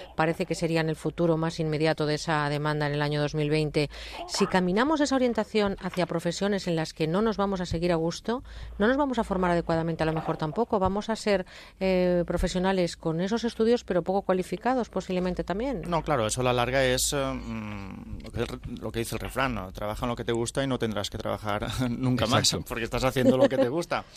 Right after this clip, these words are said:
Speaker 2: <laughs> El problema es que, mm, claro, mm, lo decía la, la, la oyente que ha llamado, eh, biología, por ejemplo, en España,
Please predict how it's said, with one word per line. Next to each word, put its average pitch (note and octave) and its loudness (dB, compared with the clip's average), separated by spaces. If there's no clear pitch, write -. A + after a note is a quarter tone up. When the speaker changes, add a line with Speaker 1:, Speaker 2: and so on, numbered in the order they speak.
Speaker 2:
<laughs> - -20
El A#2+ -2
problema A#2+ -2
es B2+ -2
que, D#3 -2
mm, G#2+ -12
claro, A#2 -6
mm, G#2+ -10
lo G#2+ -8
decía A#2 -6
la, B2+ -2
la, A2 -2
la G2 -8
oyente G#2 -8
que A2+ -4
ha - 0
llamado, A2+ -2
eh, A2 -4
biología, A2+ -4
por G#2+ -6
ejemplo, A2+ -6
en F2+ -8
España, A#2 -4